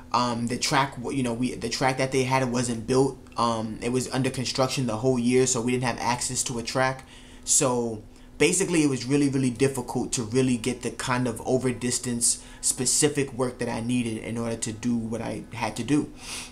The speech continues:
Um, which is crazy being a four hundred meter hurdler at the time, but my thing is that I didn't have access to a track that whole year,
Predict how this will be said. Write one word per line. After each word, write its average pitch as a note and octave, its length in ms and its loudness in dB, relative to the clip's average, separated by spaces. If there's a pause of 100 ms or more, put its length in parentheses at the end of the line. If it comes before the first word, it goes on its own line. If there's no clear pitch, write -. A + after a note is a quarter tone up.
(220)
Um, A#2+ 200 0
which C3 140 4
is - 100 2
crazy C#3+ 400 2
being B2 240 0
a A#2+ 40 -2
four B2+ 160 -2
hundred A#2+ 240 0
meter A#2 180 0
hurdler B2 320 2
at A2+ 120 -4
the A2 60 -6
time, A2+ 360 -4
but G#2+ 240 -4 (720)
my C3 220 4
thing C#3 240 2
is B2 180 0
that A2 180 0
I A#2+ 60 2
didn't C3 160 0
have A#2+ 160 -2
access A#2+ 400 -2
to A2+ 160 -4
a A2 60 -6
track A2+ 320 -6
that A2 140 -6
whole A2 220 -6
year, G#2+ 280 -4